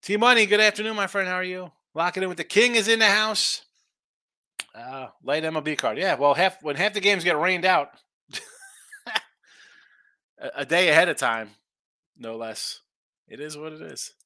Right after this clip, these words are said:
Uh, Michael said, "I bet the Tigers on the money line, Rockies run line, Di-,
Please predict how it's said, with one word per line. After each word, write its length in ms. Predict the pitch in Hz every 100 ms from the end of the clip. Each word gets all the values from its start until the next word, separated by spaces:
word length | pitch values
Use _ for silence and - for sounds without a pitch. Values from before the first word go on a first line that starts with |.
| _ _ _ _ _ _ _ _ _ _ _ -
Uh, 420 | 123 127 127 127
Michael 240 | 147 180 143
said, 140 | 139
"I 20 |
bet 160 | 131 180
the 60 | 165
Tigers 340 | 175 175 160
on 100 | 151
the 40 |
money 260 | 147 202 214
line, 280 | 208 208 190
Rockies 380 | 175 170 165 156
run 180 | 160
line, 220 | 160 160 147
Di-, 180 | 147